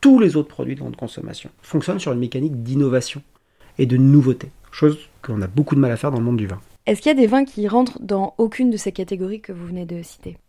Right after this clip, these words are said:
Speaker 1: Alors effectivement, quand on considère le, l'univers dont on a déjà parlé également dans un podcast, l'univers des vins naturels, on a un petit peu du mal à les faire rentrer dans cette catégorie.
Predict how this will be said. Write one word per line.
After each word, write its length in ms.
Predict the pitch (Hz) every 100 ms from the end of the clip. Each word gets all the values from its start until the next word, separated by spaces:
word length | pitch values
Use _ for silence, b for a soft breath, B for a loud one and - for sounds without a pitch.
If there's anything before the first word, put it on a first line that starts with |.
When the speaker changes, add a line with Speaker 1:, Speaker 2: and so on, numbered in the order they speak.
| _ _ _ -
Speaker 1:
Alors 180 | 156 156
effectivement, 580 | 165 269 - 131 123 156
quand 160 | 143
on 80 | 123
considère 540 | 120 190 - 165 202
le, 240 | 147 117 117
l'univers 480 | 131 151 156 185 165
dont 100 | 117
on 80 | 120
a 80 | 117
déjà 140 | 127
parlé 420 | 123 143 160 127 - -
également 320 | 123 123 156
dans 160 | 123 107
un 40 |
podcast, 460 | 117 110 160 151 -
l'univers 440 | - 120 143 160
des 100 | 135
vins 180 | 120 156
naturels, 580 | 139 113 120 113 196 123 b b b b b b b b _ _
on 160 | - 175
a 120 | - -
un 120 | 254
petit 320 | - - 339
peu 160 | 339 339
du 120 | 190
mal 380 | 131 131 196 127 - _ _ _ -
à 100 | 190
les 100 | 165
faire 200 | - 294
rentrer 220 | 170 233
dans 100 | 220
cette 220 | 175 202
catégorie. 440 | 185 180 156 143